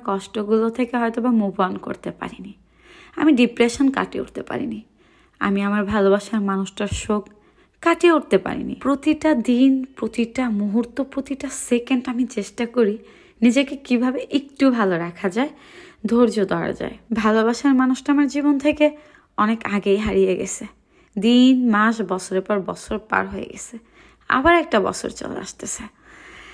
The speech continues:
কিন্তু এখনও আমি আমার ভালোবাসার মানুষটার মায়া, শোক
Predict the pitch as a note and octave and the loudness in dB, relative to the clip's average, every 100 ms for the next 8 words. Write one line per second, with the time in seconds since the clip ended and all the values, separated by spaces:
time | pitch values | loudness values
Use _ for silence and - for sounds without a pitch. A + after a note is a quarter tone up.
0 | - - D#4+ D4+ E4 D4 - D#4 D#4 E4 | -20 -6 -4 0 2 2 0 2 4 4
1 | D4+ C4 C4+ - _ - G#3+ A#3 A3+ B3+ | 6 4 0 -8 _ -6 -2 -2 -2 -4
2 | C4 C4 C4+ A#3+ A#3+ - C4 G3 F#3+ G3 | -4 -2 -2 -2 -6 -4 -4 -2 -4 -4
3 | G3+ G#3 G#3 - B3+ | -4 -6 -10 -4 -4